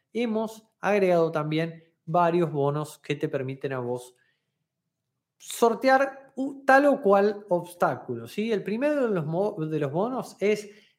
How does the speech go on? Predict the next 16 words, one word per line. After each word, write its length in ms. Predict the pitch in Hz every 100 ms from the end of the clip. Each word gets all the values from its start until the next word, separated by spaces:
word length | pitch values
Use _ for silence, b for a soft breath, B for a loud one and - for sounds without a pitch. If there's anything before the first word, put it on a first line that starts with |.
| _ _
los 640 | 185 208 214 208 - -
cinco 460 | - 233 240 233 233
ingresos 600 | 208 180 180 180 185 180
en 160 | 160
dólares 400 | 156 160 160 156
que 100 | 156
puedes 340 | 135 147 151 160
comenzar 520 | 151 135 131 143 139
ya 240 | 139 165
mismo. 360 | 190 254 226 165
Esto 200 | 180 208
es 100 | -
algo 240 | 190 175
que 240 | 170 175 175 B B
escribí 680 | - 151 - 156 160 208 233 - _ _
hace 680 | 180 - - 190 190 190